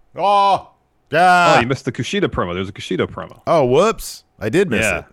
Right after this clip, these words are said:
Speaker 1: What had happened?
Speaker 2: Where he's telling Roddy he's ready to fight anytime. Uh, Kushida claims the cruiserweight title is more valuable than any diamonds and that he's
Speaker 1: Oh.
Speaker 2: ready.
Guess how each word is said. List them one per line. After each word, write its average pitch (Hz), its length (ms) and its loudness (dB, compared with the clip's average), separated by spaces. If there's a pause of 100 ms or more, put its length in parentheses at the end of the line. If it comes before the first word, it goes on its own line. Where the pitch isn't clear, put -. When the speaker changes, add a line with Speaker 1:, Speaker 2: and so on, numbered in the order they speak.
(100)
Speaker 1:
What 110 140 -4
had 131 80 -2
happened? - 440 -4
Speaker 2:
Where 95 180 -6
he's 95 180 -6
telling 107 300 -4
Roddy 104 340 0
he's 92 160 -8
ready 101 160 -2
to - 60 -20
fight 104 300 -4
anytime. 107 760 -4 (440)
Uh, 87 160 -2
Kushida 95 420 -6
claims 101 400 -4
the 92 160 -4
cruiserweight 98 480 -2
title 98 340 -2
is 87 120 -10
more 98 180 -2
valuable 95 420 -4
than 87 100 -8
any 110 180 -4
diamonds 82 460 -10 (480)
and 82 140 -14
that 76 120 -8
he's 82 200 -8
Speaker 1:
Oh. - 40 -12
Speaker 2:
ready. 85 340 -10